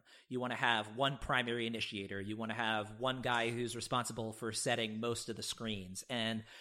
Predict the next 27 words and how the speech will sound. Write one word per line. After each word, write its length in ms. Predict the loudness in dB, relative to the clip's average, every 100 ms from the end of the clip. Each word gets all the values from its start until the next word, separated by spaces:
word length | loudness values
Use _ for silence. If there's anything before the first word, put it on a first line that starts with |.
| -18 -2
I 80 | 0
think 240 | 0 0
the 80 | 0
more 320 | 2 4 2
teams 420 | 0 -4 -4 -4
trend 280 | 2 2 4
away 320 | 0 2 2
from, 480 | 2 2 2 2 -2
okay, 540 | -2 0 2 2 2 -2 -10 -20 _
you 60 | 0
know, 220 | 0 0 -2
the 240 | -4 -2
screen 340 | 0 0 -2
setter 340 | 2 4 6 4
is 360 | 2 0 0
the 100 | -2
seven-foot 500 | 0 0 0 -4 -2
big 160 | 0 0
man. 320 | -2 -2 -4 -6
The 240 | -6 -6
primary 480 | 0 6 6 6 2
initiator 520 | 2 0 0 2 2
is 220 | 2 0
the 260 | -2 -2 0
six-foot-two 640 | 0 0 -2 -6 -4 -4
point 300 | -4 -4 0
guard, 320 | 0 0 0